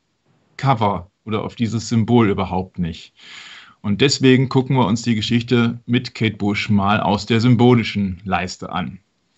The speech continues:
Wir haben ja in der allerersten Folge uns angeschaut, im nächsten Bild nochmal aufgefrischt, dieses Cover,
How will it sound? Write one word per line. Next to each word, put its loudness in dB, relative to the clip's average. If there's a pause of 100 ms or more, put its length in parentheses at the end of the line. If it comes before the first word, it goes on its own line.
(440)
Wir 0
haben 6
ja 2
in 2
der 0
allerersten -2
Folge -2
uns -2
angeschaut, 0
im 0
nächsten 0
Bild -2
nochmal 0
aufgefrischt, -2
dieses 0
Cover, 0